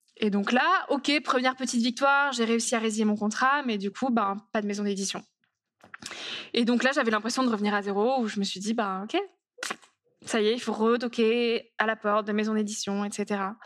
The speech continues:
Là, j'ai pu jouer sur, effectivement, les contacts que je m'étais créés avec mes différentes interviews du podcast Nouvel Oeil.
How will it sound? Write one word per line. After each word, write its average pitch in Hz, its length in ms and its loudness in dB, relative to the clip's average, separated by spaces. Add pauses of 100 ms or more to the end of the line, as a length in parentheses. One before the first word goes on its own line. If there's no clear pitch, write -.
(1040)
Là, 226 320 6
j'ai 247 120 0
pu 247 160 2
jouer 254 340 2
sur, - 240 0
effectivement, 240 440 2
les 240 100 0
contacts 233 520 -2
que 214 80 -2
je 208 220 2
m'étais 247 320 0
créés 233 400 0
avec 233 300 0
mes 226 80 2
différentes 214 460 0
interviews 208 520 2 (680)
du 214 200 -2
podcast 214 400 -2
Nouvel 196 240 2
Oeil. 330 320 2